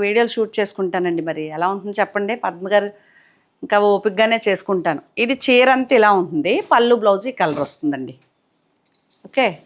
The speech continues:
అది పళ్ళు. ఇదంతా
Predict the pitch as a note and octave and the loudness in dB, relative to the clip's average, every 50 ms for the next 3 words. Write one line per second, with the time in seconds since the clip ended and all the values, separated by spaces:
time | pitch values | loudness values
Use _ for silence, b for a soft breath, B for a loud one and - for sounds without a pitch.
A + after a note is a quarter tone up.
0 | _ - - F3+ - - - F3 F3 F#3+ A#3 E4 B4 D5 - _ _ _ _ _ | _ -2 -2 -2 -2 0 0 2 2 4 2 2 2 0 -4 _ _ _ _ _
1 | _ _ _ _ _ _ _ _ _ _ _ _ _ _ _ _ _ _ _ _ | _ _ _ _ _ _ _ _ _ _ _ _ _ _ _ _ _ _ _ _
2 | _ _ _ _ _ _ _ _ _ _ _ _ _ _ _ _ _ _ _ _ | _ _ _ _ _ _ _ _ _ _ _ _ _ _ _ _ _ _ _ _
3 | _ _ _ _ _ _ _ _ - - G#3+ G3 F#3+ F#3 F#3+ F3 - - | _ _ _ _ _ _ _ _ -8 -6 -2 0 0 0 0 0 0 0